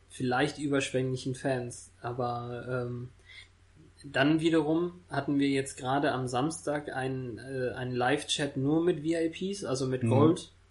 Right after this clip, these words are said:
Speaker 1: mit V I Ps, die zehn Dollar bezahlen.
Speaker 2: Mhm.
Speaker 1: Und, ähm, da ist er dann absolut wieder sehr, sehr persönlich und,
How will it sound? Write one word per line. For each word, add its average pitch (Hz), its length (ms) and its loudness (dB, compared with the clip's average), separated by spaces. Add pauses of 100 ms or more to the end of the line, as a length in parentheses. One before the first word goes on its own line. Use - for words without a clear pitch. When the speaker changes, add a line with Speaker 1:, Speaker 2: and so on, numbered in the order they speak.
(140)
Speaker 1:
mit 151 180 -4 (120)
V 151 40 -8
I 156 180 4 (220)
Ps, 175 140 -8
die 135 160 0
zehn 147 240 -2
Dollar 156 240 -2
bezahlen. 170 480 -4 (140)
Speaker 2:
Mhm. 107 280 0 (380)
Speaker 1:
Und, 139 420 0
ähm, 139 380 0
da 131 160 0
ist 135 180 -2
er 147 80 4
dann 139 460 -4
absolut 143 680 -4
wieder 143 260 2
sehr, 139 240 2
sehr 147 140 0
persönlich 147 880 2
und, 135 480 -2